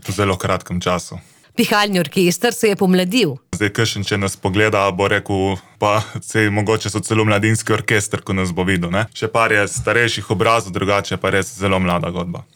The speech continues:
Speaker 2: Mlada godba je plod dobrega dela in sodelovanja.
Speaker 1: V bistvu gre kle predvsem zahvala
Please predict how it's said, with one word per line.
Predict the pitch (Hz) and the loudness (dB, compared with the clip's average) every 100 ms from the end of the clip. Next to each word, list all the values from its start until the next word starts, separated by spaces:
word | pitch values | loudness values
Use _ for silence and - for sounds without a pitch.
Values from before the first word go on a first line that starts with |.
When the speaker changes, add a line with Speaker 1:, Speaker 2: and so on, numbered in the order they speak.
| _ _ | _ _
Speaker 2:
Mlada | 190 214 311 233 | 0 2 0 2
godba | 247 220 202 208 | 2 2 0 0
je | |
plod | - 196 170 156 | 2 0 2 2
dobrega | 170 180 208 190 | 0 0 0 0
dela | 185 208 247 254 | 2 2 2 2
in | 233 | 2
sodelovanja. | - 202 190 175 180 160 131 85 - - _ _ | 0 0 2 0 0 0 -4 -8 -14 -20 _ _
Speaker 1:
V | 131 | 2
bistvu | 139 139 123 | 2 2 0
gre | 120 123 113 | 2 2 2
kle | 120 110 | 2 2
predvsem | 110 - - 110 | 0 -4 -2 -2
zahvala | 104 104 110 101 95 92 | -2 -2 2 2 4 2